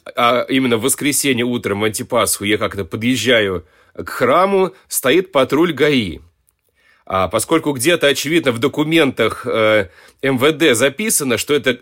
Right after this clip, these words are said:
большой церковный праздник и почему-то Красная Горка, а, ну, я не знаю, как так получилось,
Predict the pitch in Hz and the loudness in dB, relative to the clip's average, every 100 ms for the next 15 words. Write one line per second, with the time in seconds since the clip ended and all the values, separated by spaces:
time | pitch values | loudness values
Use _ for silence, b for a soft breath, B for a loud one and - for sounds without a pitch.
0 | _ 127 143 - 156 - 123 143 127 135 | _ 0 0 2 0 0 -2 0 0 0
1 | 139 131 104 98 107 90 - 143 160 143 | 2 2 0 -4 -8 -8 -6 -4 -2 0
2 | 123 - 120 117 196 196 - 80 69 b | 0 0 -2 2 2 2 -2 -6 -8 b
3 | b b - 127 139 - - 131 143 135 | b b -4 -2 -2 -4 -6 -4 -2 0
4 | 123 95 113 - 107 - 120 147 - 113 | 2 2 -2 -2 -6 -4 -2 -2 0 -2
5 | 80 - | -4 -8